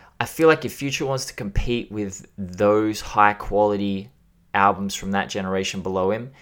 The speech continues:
he needs to either be the greatest, which is really hard to do when it's a saturated market, uh, or switch it up, like pretty much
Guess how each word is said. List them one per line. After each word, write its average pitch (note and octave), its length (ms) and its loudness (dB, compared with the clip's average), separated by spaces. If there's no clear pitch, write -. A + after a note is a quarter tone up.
he A#2 120 -8
needs A#2+ 320 -2
to - 200 -8
either A2+ 240 0
be G#2+ 200 -4
the F#2 100 -2
greatest, G#2+ 840 0
which A2 180 -6
is G2 160 -6
really B2+ 220 2
hard A#2+ 380 6
to - 120 -12
do A#2+ 460 -2
when G#2+ 180 -6
it's - 160 -6
a G2+ 40 -4
saturated G2 680 0
market, F#2+ 580 -2
uh, G#2+ 380 8
or A2+ 120 -4
switch - 420 -6
it C#3 60 -2
up, C#3 320 0
like A#2 180 -6
pretty D#3+ 220 -4
much D#3 260 -4